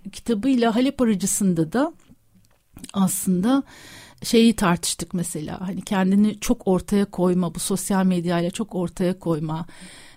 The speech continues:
e, kendini önemseme, e,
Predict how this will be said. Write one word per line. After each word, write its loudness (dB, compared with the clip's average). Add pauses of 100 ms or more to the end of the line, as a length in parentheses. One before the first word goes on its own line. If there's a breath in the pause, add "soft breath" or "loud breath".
(120)
e, -6 (640)
kendini 0
önemseme, 4 (100)
e, -2